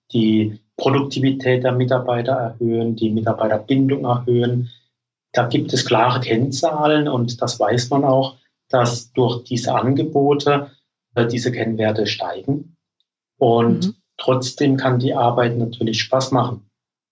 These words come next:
Speaker 1: Sonst würden die Mitarbeiterinnen und Mitarbeiter auch nicht so lange im Unternehmen bleiben. Kritisch wird es dann, wenn das Angebot mit Verpflichtungen einhergeht.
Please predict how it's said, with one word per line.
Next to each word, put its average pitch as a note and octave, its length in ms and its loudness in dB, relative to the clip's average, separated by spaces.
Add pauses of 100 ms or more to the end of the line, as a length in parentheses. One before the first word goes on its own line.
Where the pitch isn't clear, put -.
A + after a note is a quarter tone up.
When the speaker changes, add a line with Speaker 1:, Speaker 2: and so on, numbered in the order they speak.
(140)
Speaker 1:
Sonst A2 340 -4
würden A#2+ 240 0
die A#2 120 0
Mitarbeiterinnen A2+ 720 0
und A2 60 0
Mitarbeiter A2 500 0
auch A2+ 120 -2
nicht A2+ 160 -8
so A2+ 80 -6
lange G#2+ 180 0
im G#2+ 80 0
Unternehmen G#2+ 460 0
bleiben. G#2+ 460 -8 (380)
Kritisch E3+ 540 2
wird D3+ 160 2
es C3 160 -4
dann, C#3 400 0 (320)
wenn B2 520 0 (240)
das A#2+ 180 0
Angebot C3 840 0
mit C3 160 -4
Verpflichtungen B2 920 -2
einhergeht. A2+ 680 -4